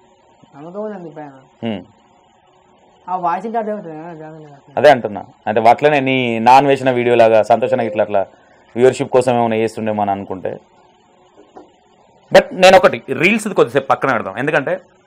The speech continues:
Speaker 2: నువ్వు పక్కదారులు వెళ్తున్నావు, వెళ్ళొద్దు. చాలామంది చాలా మాటలు అంటారు. నిన్న కాదు, ఒక ఫేమ్ వచ్చినప్పుడు నువ్వు ఫేమ్ని ఎంతైతే యాక్సెప్ట్ చేస్తుంటావో దానివల్ల ఎంత హ్యాపీనెస్ వస్తుంటుందో,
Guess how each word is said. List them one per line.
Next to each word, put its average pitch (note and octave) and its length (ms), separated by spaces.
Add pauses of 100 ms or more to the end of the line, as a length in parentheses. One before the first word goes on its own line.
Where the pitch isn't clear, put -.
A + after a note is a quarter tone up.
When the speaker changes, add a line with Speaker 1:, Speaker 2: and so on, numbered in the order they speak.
(1200)
Speaker 2:
నువ్వు B2+ 80
పక్కదారులు E3 460
వెళ్తున్నావు, D3+ 300
వెళ్ళొద్దు. C3+ 460 (360)
చాలామంది C3 380
చాలా B2 160
మాటలు A#2+ 300
అంటారు. A2 220
నిన్న G#2+ 240
కాదు, G2 220 (260)
ఒక - 160
ఫేమ్ C#3+ 380
వచ్చినప్పుడు C#3+ 600 (320)
నువ్వు C#3 120
ఫేమ్ని D#3+ 460
ఎంతైతే D#3 380
యాక్సెప్ట్ C3+ 420
చేస్తుంటావో C3 400
దానివల్ల B2 360
ఎంత A#2+ 160
హ్యాపీనెస్ B2 400
వస్తుంటుందో, A2 460